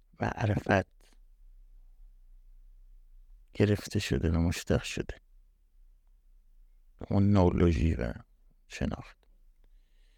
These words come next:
شناخت و معرفت توصیف‌ها، فرضیه‌ها،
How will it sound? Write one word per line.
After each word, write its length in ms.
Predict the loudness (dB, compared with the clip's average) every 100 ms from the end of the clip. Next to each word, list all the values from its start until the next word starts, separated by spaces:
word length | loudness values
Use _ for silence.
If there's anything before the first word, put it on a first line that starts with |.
| _ -12
شناخت 340 | 0 2 4
و 160 | 2 2
معرفت 640 | 2 0 -2 -2 0 0 -2 _ _ _ -20 -20 _ -20 -20 -20 _
توصیف‌ها، 960 | 0 0 0 -2 -2 -2 0 2 4 2
فرضیه‌ها، 1080 | 2 2 2 -2 -6 -6 -8 -6 -4 -4